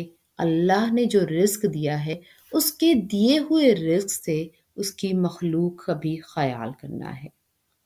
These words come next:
आज की दुआ को देखते हैं। अल्लाहुम्मा अलहिमनी रुश्दी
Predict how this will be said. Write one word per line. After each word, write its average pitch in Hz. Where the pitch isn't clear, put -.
आज 170
की -
दुआ 156
को 185
देखते 160
हैं। 202
अल्लाहुम्मा 208
अलहिमनी 190
रुश्दी 202